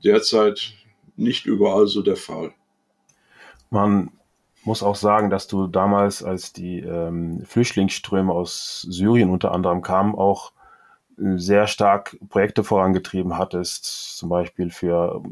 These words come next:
Speaker 2: Regelkundeflyer in verschiedensten Sprachen, wo du auch unter anderem auch meine Unterstützung angefragt hattest. Also da gab's immer wieder schon, äh, auch vom Schachbund N R W zahlreiche Aktivitäten, soweit ich das mitbekommen hatte.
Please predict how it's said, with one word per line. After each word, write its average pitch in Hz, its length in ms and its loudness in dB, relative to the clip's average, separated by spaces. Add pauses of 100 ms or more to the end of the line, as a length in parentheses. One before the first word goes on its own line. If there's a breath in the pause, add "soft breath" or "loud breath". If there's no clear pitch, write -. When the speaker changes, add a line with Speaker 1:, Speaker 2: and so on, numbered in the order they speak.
(120)
Speaker 2:
Regelkundeflyer 101 1200 2
in 95 160 -2
verschiedensten 101 600 -4
Sprachen, 101 720 2 (540)
wo 101 100 -2
du 95 100 2
auch 92 120 0
unter 92 180 -2
anderem 98 260 2
auch 90 220 0
meine 90 500 2
Unterstützung 107 560 -2
angefragt 98 540 0
hattest. 98 400 -2
Also 92 180 0
da 90 420 2 (360 soft breath)
gab's 101 240 0
immer 123 220 4
wieder 113 200 4
schon, 104 380 2
äh, - 20 -2
auch 95 440 2
vom 98 140 -2
Schachbund 101 360 -2
N 95 140 0
R 92 100 0
W 92 280 -2 (460)
zahlreiche 95 540 -2
Aktivitäten, 95 760 -2
soweit - 1300 -12
ich - 160 -20
das - 320 -12
mitbekommen 85 500 -4
hatte. - 300 -8